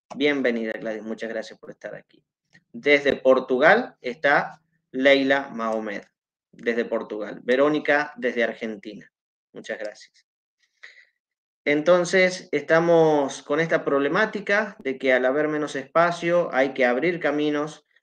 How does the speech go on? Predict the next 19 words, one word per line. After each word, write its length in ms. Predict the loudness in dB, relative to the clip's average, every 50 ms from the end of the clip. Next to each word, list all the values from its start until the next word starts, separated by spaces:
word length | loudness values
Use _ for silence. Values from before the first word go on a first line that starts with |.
| _ _ -6
Lo 80 | -6
interesante 600 | -4 0 0 0 0 0 -2 -2 -2 -2 -4 -6
sería, 640 | -4 -4 -4 -2 0 2 2 2 0 -2 -6 -14 -20 _ _ _ _ -8
eh, 720 | -2 0 0 2 2 0 0 -2 -4 -6 -8 -12 -18 _ _
cuidar 380 | -6 -2 0 2 2 2 2 2
el 120 | 0 -2
planeta. 360 | -4 -6 -8 -8 -8 -4 0 0
Ahí, 140 | 0 0
como 240 | -2 -2 -2 -2 -2
ustedes 280 | -2 -2 -2 -2 0 0
ven, 160 | -2 -2 -2
esa 180 | -2 -2 -2 -2
imagen 580 | -2 0 -2 -2 -2 -2 -4 -6 -6 -6 -6 -4
habla 320 | -2 -2 0 0 0 -2
por 140 | -2 -6 -6
sí 140 | -6 -10 -10
sola. 300 | -6 -2 -2 0 0 -2
El 120 | -2 -4
planeta 640 | -4 -2 -2 -2 -2 -4 -4 -2 -2 -2 -2 -4 -8